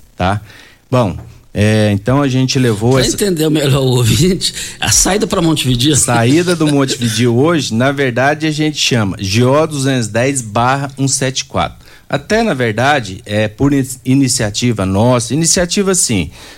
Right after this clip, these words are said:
Speaker 1: a gente sentou com os nossos representantes, é, estaduais, né? É, em especial o deputado Carlos Cabral, que, é, protocolou um projeto mantendo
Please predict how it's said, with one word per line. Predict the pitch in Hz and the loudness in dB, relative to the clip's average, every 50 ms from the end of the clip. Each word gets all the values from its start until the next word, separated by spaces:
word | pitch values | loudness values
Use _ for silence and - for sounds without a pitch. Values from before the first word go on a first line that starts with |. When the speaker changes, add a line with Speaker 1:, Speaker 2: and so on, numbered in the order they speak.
| - _ - | -14 _ -4
Speaker 1:
a | |
gente | 95 95 123 135 127 | -2 0 0 0 0
sentou | - - 151 139 123 135 151 170 170 | 0 0 0 -2 0 0 0 0 0
com | 170 156 | 0 0
os | 143 127 | 0 0
nossos | 113 117 123 127 127 - - | 2 2 2 2 2 0 -2
representantes, | 123 117 113 113 107 101 98 98 90 85 - 110 123 127 117 - - - - - - | -4 -4 -2 -2 -2 -2 -2 -4 -4 -2 0 0 0 0 0 0 -2 -2 -4 -6 -14
é, | - - 101 98 98 98 95 95 92 90 87 87 85 82 82 80 82 80 82 - - - - - - _ _ _ _ _ _ _ - 101 92 - - - | -6 -2 0 2 2 2 2 2 2 2 0 0 0 -2 -2 -4 -6 -8 -10 -12 -14 -18 -20 -20 -20 _ _ _ _ _ _ _ -14 -12 -12 -12 -12 -8
estaduais, | 110 - - - 123 117 110 101 104 110 123 135 131 117 | -6 -4 0 0 0 2 2 2 2 2 2 0 0 -2
né? | 110 107 110 120 123 117 110 - - - - | -4 -2 -2 -2 -2 -2 -4 -8 -12 -16 -8
É, | - 101 101 98 | -4 -2 0 2
em | 98 107 107 | 4 4 2
especial | 110 - - - 113 104 - - 117 110 117 117 113 104 | 2 0 0 -2 -2 0 0 0 0 2 2 2 2 0
o | 98 92 | -2 -4
deputado | 92 98 104 98 - 104 95 - - 104 104 101 98 92 101 95 92 85 85 85 - - - - - _ | -4 -4 -4 -4 -4 -6 -4 -2 -2 -2 0 -2 -2 0 0 0 0 0 -2 -6 -10 -20 -20 -20 -20 _
Carlos | - - 107 110 107 101 - - | -4 -2 0 0 0 -2 -4 -6
Cabral, | - 104 95 82 98 110 120 131 139 | -4 -4 -4 -2 0 2 2 0 0
que, | 135 - - 151 156 160 151 - | -2 -4 -4 -2 0 0 -2 0
é, | - 123 131 131 131 127 127 127 123 | 0 2 2 2 2 2 2 0 -2
protocolou | 127 - 180 190 185 - 180 175 175 151 135 113 113 123 135 | 0 0 0 0 2 0 -2 0 2 2 2 4 4 4 4
um | 131 127 120 | 2 2 0
projeto | 117 113 107 98 92 90 104 117 131 139 135 120 - | 0 0 0 0 0 0 0 0 0 0 -2 -6 -6
mantendo | 98 123 139 156 180 214 233 226 180 175 - 147 139 151 165 180 190 180 196 202 208 | -2 0 2 4 4 2 2 0 -2 -4 -2 0 0 2 0 -2 -2 -2 -2 -4 -4